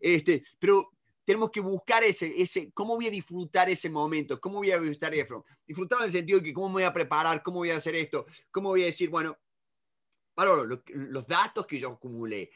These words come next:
las cosas que yo entré, ¿no es cierto? Me van a ayudar a mí a entender. Algo que yo siempre lo hablo, ¿no es cierto?, con nuestros clientes es, cuando yo entro a una negociación,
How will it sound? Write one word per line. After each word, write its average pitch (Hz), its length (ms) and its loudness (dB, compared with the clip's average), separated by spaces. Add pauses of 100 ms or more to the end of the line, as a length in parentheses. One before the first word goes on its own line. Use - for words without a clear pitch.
(120)
las 127 160 -16
cosas 190 240 -4
que 156 160 -4
yo 135 160 -4
entré, 113 500 -10 (260)
¿no 117 60 -20
es 113 40 -14
cierto? 139 280 -6
Me 139 140 -4
van 170 120 -2
a 165 40 -4
ayudar 147 320 -2
a 139 100 0
mí 160 240 -4
a 139 60 -8
entender. 139 520 -6 (140)
Algo 233 220 -6
que 208 100 -8
yo 202 80 -4
siempre 196 600 -8 (220)
lo 175 120 0
hablo, 175 340 0 (400)
¿no 147 80 -8
es 170 60 -4
cierto?, 170 80 -8
con 151 80 -6
nuestros 147 260 -8
clientes 139 640 -4
es, 143 400 -2 (1500)
cuando 202 240 -6
yo 302 320 2
entro 269 220 -2
a - 20 -6
una 185 100 -2
negociación, 139 920 -4